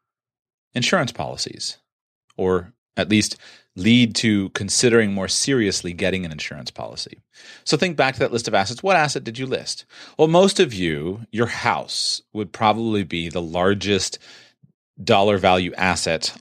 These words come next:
on your list of assets. And so many of you would put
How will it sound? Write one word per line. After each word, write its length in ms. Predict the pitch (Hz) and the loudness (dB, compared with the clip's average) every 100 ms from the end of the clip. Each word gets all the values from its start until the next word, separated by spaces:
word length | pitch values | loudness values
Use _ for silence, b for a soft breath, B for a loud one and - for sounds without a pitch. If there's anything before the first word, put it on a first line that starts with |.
| - | -6
on 560 | 87 87 85 85 82 73 | -4 -2 -4 -8 -12 -18
your 640 | - 87 80 78 78 78 82 _ _ _ - | -12 -8 -6 -6 -6 -10 -14 _ _ _ -8
list 240 | 78 - | -6 -4
of 80 | 85 | 2
assets. 640 | 117 117 - - - - - _ _ _ _ _ _ _ - | 2 2 -2 -8 -10 -10 -12 _ _ _ _ _ _ _ -8
And 100 | 98 | 0
so 140 | 120 | 2
many 300 | 101 104 113 | 4 4 4
of 100 | 107 | 4
you 120 | 92 | 2
would 120 | 90 - | -2 -4
put 200 | 90 | -6